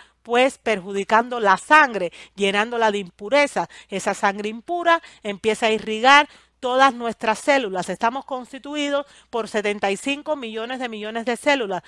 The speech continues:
Las células forman tejidos, los tejidos órganos, los órganos, sistemas de órganos, y todos ellos conforman el cuerpo humano. Pues resulta que si la sangre que está irrigando las células está, eh, perturbada, está sucia, está impura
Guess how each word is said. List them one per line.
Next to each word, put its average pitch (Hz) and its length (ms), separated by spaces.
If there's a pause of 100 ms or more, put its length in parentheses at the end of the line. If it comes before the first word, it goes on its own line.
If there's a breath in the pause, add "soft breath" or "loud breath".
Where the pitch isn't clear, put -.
(200 loud breath)
Las 208 240
células 285 420
forman 240 500 (280 loud breath)
tejidos, 247 560
los 190 200
tejidos 240 520
órganos, 226 480
los - 480
órganos, 233 460
sistemas 226 440
de 302 140
órganos, 285 400 (240 loud breath)
y 226 120
todos 269 280
ellos 285 260
conforman 277 560
el 220 140
cuerpo 202 300
humano. 247 360 (300 soft breath)
Pues 214 220
resulta 214 500
que 190 160
si 226 200
la 190 140
sangre 285 400
que 196 80
está 214 160
irrigando 247 400
las 226 200
células 202 420 (300 loud breath)
está, 262 640 (200 loud breath)
eh, 220 440
perturbada, 226 880
está 269 340
sucia, 294 480
está 269 180
impura 277 580